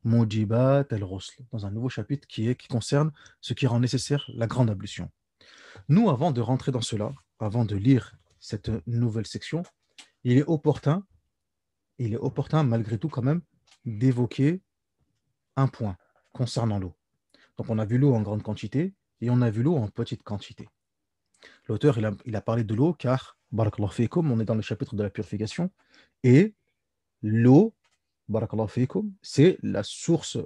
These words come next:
première, la base principale pour effectuer la purification.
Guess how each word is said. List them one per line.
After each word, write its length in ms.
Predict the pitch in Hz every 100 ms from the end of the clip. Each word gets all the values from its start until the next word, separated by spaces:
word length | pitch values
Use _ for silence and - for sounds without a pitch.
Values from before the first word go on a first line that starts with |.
| _ _
première, 720 | - 117 110 107 113 151 190 _ _ _ -
la 160 | 107
base 640 | 92 98 135 185 139 101 _ _ _
principale 720 | - 107 - 101 113 147 156
pour 400 | - 143 156 - -
effectuer 440 | 117 - - 127
la 100 | 117
purification. 560 | - 107 120 139 -